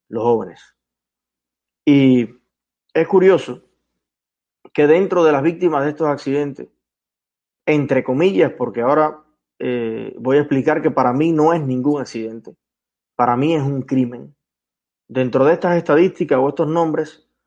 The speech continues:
jamás en la vida va a escuchar usted el nombre de ningún familiar, de ningún hijo, ningún sobrino, ningún nieto de la cúpula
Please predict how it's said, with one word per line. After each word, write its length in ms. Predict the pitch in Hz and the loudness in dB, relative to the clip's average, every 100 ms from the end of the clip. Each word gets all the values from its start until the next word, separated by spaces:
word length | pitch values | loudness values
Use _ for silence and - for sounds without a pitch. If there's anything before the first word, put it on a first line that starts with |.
| _ _ _ | _ _ _
jamás 720 | - 151 151 175 208 196 - | 0 4 4 4 2 -2 -10
en 180 | 160 156 | -8 -2
la 100 | 147 | 0
vida 400 | 156 202 202 202 _ _ _ _ _ _ 123 | 0 -2 -6 -8 _ _ _ _ _ _ -4
va 60 | |
a 40 | 156 | -4
escuchar 360 | 156 139 156 | -4 0 0
usted 500 | 151 147 160 160 - _ _ _ | 0 2 2 2 -10 _ _ _
el 200 | 127 123 | -10 -6
nombre 480 | 127 160 175 190 208 _ _ _ _ _ _ _ _ | 0 0 0 -6 -8 _ _ _ _ _ _ _ _
de 140 | 123 | -2
ningún 480 | 139 135 135 180 214 | 0 0 0 2 2
familiar, 540 | 208 156 139 156 170 165 | 0 -2 2 4 4 2
de 100 | 143 | -2
ningún 360 | 127 135 165 | -2 -4 -2
hijo, 260 | 170 170 170 | -2 -2 -4
ningún 300 | 143 131 151 | -4 -6 -4
sobrino, 480 | 151 143 160 160 151 | -2 -2 -2 -2 -4
ningún 340 | 127 135 151 | -6 -4 -2
nieto 400 | 151 147 151 - _ _ _ _ _ _ _ _ | 0 -2 -4 -20 _ _ _ _ _ _ _ _
de 280 | 107 127 143 | -4 0 2
la 240 | 143 127 | 0 -2
cúpula 600 | - 170 165 165 156 156 | 0 -2 2 2 2 -2